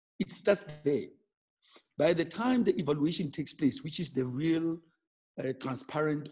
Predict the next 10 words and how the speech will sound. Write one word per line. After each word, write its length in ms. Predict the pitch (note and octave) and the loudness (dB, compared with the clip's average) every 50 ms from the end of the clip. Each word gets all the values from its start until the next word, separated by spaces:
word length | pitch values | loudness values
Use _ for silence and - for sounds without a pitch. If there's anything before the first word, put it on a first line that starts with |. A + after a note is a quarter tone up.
| - | -10
or, 240 | - - A#2+ B2 - | -6 -4 -2 -2 -2
or 120 | - C3+ - | -4 -6 -8
public 400 | - - - F#3+ F3+ D#3 B2+ - - - - - _ _ _ _ _ _ _ _ _ | -8 -4 -2 -2 -2 -2 -4 -10 -14 -18 -20 -20 _ _ _ _ _ _ _ _ _
space, 540 | - - - - F#3 D3 - - - - - - _ _ _ _ - | -16 -14 -2 2 2 2 2 2 -2 -6 -10 -16 _ _ _ _ 2
those 180 | G#3+ D4+ D#4 | 2 2 2
decisions 420 | - C4 - - A#3 - G#3+ D#3+ - | 0 -2 -4 -4 -2 -2 0 0 0
have 140 | F3 - - | -2 0 0
already 300 | F3+ E3 D3+ C#3 B2+ B2+ | 0 0 0 -2 -6 -6
been 200 | A2+ A2 G2 F2+ | -6 -6 -8 -8
made. 160 | D#2 - | -8 -12